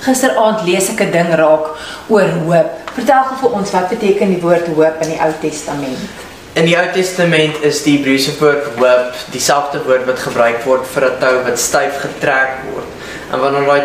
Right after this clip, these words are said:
Speaker 2: tou styf getrek word, is daar tension totdat dit released word. So dit is essensieel 'n expectation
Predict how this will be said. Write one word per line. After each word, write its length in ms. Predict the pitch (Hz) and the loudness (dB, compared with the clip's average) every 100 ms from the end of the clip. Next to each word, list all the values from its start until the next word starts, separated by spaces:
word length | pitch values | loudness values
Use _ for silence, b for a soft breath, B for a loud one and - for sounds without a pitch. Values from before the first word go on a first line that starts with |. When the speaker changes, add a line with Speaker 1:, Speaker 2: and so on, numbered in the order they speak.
| 143 - | -2 0
Speaker 2:
tou 260 | 151 147 147 | 2 2 0
styf 300 | 160 156 151 | 0 0 -2
getrek 380 | 160 156 151 151 | 0 0 0 -2
word, 160 | 143 | -2
is 140 | 135 131 | -4 0
daar 240 | 123 120 - | 2 2 0
tension 600 | 160 156 - 123 117 123 - B B - | 0 0 -2 -2 -2 -2 -8 B B -2
totdat 280 | 156 151 143 | 2 4 4
dit 260 | 139 139 | 2 0
released 640 | 127 127 120 131 135 - - | 0 0 2 0 -2 -4 -6
word. 340 | - - - - | -8 -10 -12 -8
So 220 | - 147 | 0 2
dit 140 | 135 | 2
is 140 | 135 135 | 2 0
essensieel 600 | 139 160 151 156 147 135 | 0 2 2 2 4 4
'n 160 | 131 131 | 2 0
expectation 1120 | 139 - 147 - - 143 143 - 123 123 | -2 0 -2 0 2 2 2 0 0 -2